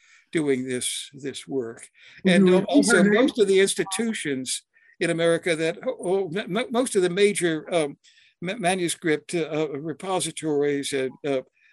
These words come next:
Speaker 1: uh, have, have, uh, have, uh, are part of this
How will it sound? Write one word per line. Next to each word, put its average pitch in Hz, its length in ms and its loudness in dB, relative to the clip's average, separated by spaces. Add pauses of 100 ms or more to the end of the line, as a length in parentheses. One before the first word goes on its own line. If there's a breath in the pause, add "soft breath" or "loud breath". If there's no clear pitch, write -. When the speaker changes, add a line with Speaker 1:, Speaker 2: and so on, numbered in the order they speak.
(140 soft breath)
Speaker 1:
uh, 160 340 -4 (320 soft breath)
have, 202 280 -4
have, 160 320 -8
uh, 165 200 -8
have, 156 220 -4 (160)
uh, 160 80 -6 (160)
are 165 240 -2
part 214 400 2
of 139 140 -2
this 131 440 -6